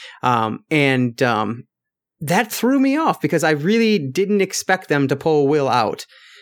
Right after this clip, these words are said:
Obviously, we come to find out that it was a dummy and it was planted there. But still, I thought that was a really interesting moment because as the audience, I'm not sure. At that point, I thought maybe I was dealing with a haunting at the house,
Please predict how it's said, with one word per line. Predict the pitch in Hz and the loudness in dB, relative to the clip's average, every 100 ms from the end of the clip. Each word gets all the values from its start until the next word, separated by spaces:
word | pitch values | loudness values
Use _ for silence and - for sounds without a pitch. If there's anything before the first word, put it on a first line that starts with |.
| - | -4
Obviously, | 143 151 135 147 | 0 2 2 2
we | 143 | 0
come | 139 147 | 2 0
to | 131 | 2
find | 143 131 | 2 2
out | 135 131 | 2 2
that | 127 | 0
it | |
was | 120 120 | 2 0
a | |
dummy | 113 120 127 151 123 120 131 | -2 -4 0 2 2 0 -2
and | 123 123 | -2 -2
it | 120 | -2
was | 117 | -4
planted | - 135 131 117 | -2 0 0 0
there. | 107 107 | -2 -2
But | 127 120 - | 0 -2 -2
still, | - 151 | 0 0
I | |
thought | 131 - | 0 0
that | |
was | 156 | 0
a | - | 0
really | 147 | 0
interesting | 135 - 131 | 0 -2 -2
moment | 127 202 156 | 0 0 0
because | 131 - 127 113 - - - - - - - - | -2 0 0 0 -10 -20 -20 -20 -20 -20 -10 -2
as | 131 | 0
the | 131 | 2
audience, | 156 233 160 | 2 2 2
I'm | 147 | 2
not | 156 131 - _ _ _ _ _ - | 2 2 -2 _ _ _ _ _ -10
sure. | 156 - 196 | -2 0 0
At | 139 | 2
that | 180 | 0
point, | 214 196 | 2 0
I | 139 | 2
thought | 156 | 0
maybe | 139 151 170 | 2 2 2
I | |
was | 147 | 2
dealing | 165 160 151 | 2 2 2
with | 139 | 0
a | |
haunting | - 160 226 - - - | 0 0 0 -2 -8 -8
at | - 131 | -4 -2
the | 104 | 0
house, | - 104 - - - | 0 0 -2 -6 -8